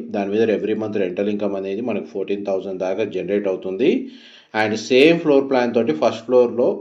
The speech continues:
ప్రాపర్టీ ఓనర్ స్టే చేస్తున్నారు. ఒకవేళ అది కూడా మనకు రెంటల్ ఇన్కమ్ వైజ్‌గా చూసుకుంటే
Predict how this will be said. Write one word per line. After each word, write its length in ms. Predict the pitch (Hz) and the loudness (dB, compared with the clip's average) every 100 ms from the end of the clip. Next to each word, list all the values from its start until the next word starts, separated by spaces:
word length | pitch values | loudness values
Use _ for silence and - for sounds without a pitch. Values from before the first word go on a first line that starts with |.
| - | -6
ప్రాపర్టీ 400 | - 95 - 123 | 0 0 2 0
ఓనర్ 260 | 101 101 110 | 0 0 -2
స్టే 200 | - 95 95 | -4 -2 -2
చేస్తున్నారు. 640 | 98 92 - 92 92 110 208 - - - - | -2 -4 -4 -8 -2 2 2 -2 -14 -20 -10
ఒకవేళ 260 | 104 113 | 0 4
అది 140 | 120 120 | 4 4
కూడా 140 | 135 | 4
మనకు 220 | 135 127 | 2 2
రెంటల్ 300 | 110 98 117 | -2 -2 -2
ఇన్కమ్ 260 | 123 120 117 | -2 0 0
వైజ్‌గా 300 | 110 107 110 | 0 0 -2
చూసుకుంటే 500 | 107 107 104 104 117 | -4 -6 -6 -6 -2